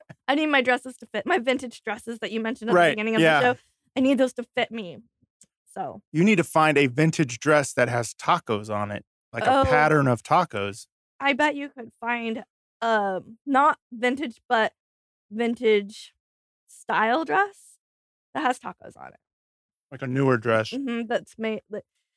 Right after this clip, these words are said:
Speaker 1: so I feel like Retro Vixen or one of those stores would sell that.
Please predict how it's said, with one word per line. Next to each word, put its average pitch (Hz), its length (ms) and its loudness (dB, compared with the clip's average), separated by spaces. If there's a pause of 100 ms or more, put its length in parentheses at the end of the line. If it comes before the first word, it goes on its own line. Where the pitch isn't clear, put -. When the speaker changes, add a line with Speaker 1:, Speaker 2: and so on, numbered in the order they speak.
(240)
Speaker 1:
so 277 140 -6
I 240 40 -4
feel 254 220 -2
like 233 240 0 (360)
Retro 214 440 -4
Vixen 190 440 -12
or 185 120 -14
one 190 120 -10
of 185 80 -10
those 185 180 -10
stores 180 360 -14
would 156 240 -18 (160)
sell 151 240 -12
that. 71 200 -18